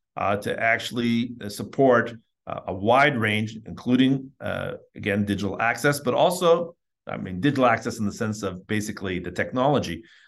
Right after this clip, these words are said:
but also on the human side, working on navigation support, being, again, uh, finding our students who are of those communities to ask them to consider to do their service learning back in those communities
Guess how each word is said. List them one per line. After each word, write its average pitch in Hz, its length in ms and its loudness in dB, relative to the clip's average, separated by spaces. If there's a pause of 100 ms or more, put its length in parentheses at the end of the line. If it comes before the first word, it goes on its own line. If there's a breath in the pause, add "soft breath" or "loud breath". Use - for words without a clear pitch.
(140 loud breath)
but 131 120 4
also 202 320 4
on 202 140 4
the 190 60 -2 (120)
human 202 260 0
side, 80 340 -6
working 139 500 -2
on 127 160 -2
navigation 143 800 -4
support, 87 480 -10
being, 123 300 0 (320 loud breath)
again, 120 320 0
uh, 98 440 -6 (220)
finding 143 420 4
our 127 120 4
students 143 420 2
who 143 160 2
are 143 260 4 (180)
of 160 160 2
those 123 320 2
communities 101 480 -2
to 113 120 -8 (120)
ask 123 320 -4
them 131 220 -4 (260 loud breath)
to 120 80 -8
consider 135 420 0
to 131 140 -8
do 135 160 2
their 131 140 0
service 135 420 -4
learning 135 320 -4
back 135 340 0
in 185 220 -2
those 127 280 0
communities 113 680 -6